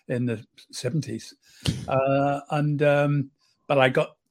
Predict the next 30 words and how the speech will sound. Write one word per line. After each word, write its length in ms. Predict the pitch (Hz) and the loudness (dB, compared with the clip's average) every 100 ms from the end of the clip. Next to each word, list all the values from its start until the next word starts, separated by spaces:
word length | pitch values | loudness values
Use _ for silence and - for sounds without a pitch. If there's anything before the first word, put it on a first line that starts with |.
| _ _ | _ _
switched 520 | - - 185 - - | -14 -4 -4 -4 -6
into 240 | 151 139 | -4 -2
marketing, 720 | 135 139 143 151 139 139 139 131 | 0 0 0 -2 0 2 0 -2
and, 320 | 131 131 120 - | -4 -4 -8 -6
um, 420 | 143 135 135 127 _ - - _ | -2 0 -2 -6 _ -20 -20 _
there's 240 | - 160 170 | -6 -6 -2
always 260 | 214 190 | 2 2
been 220 | 135 170 156 | 2 2 2
this 160 | 151 | -2
tug 400 | - 180 165 131 | 0 4 4 2
between 340 | 135 - 151 143 | -8 -4 -2 -2
the 80 | |
fact 160 | 139 113 | -2 -4
I 80 | 120 | -2
love 260 | 139 180 | 2 2
technology, 600 | - 147 143 139 135 131 | 2 -6 -4 -2 -2 -2
I 20 | 131 | -4
love 180 | 156 | -4
playing 220 | - 139 131 | -2 -2 -2
with 140 | 131 | -6
technology, 400 | 147 - 135 135 | -10 -10 -10 -8
but 160 | 139 143 | -6 -6
I 80 | |
also 560 | - 151 139 131 143 135 | -8 -8 -8 -4 -2 -2
am 120 | 147 | -2
a 140 | 139 131 - | -4 -6 -8
bit 120 | 185 | -6
of 120 | 160 | -4
a 80 | 139 | -4
performer. 600 | - 120 - 131 127 123 | -6 -12 -4 -2 -2 -2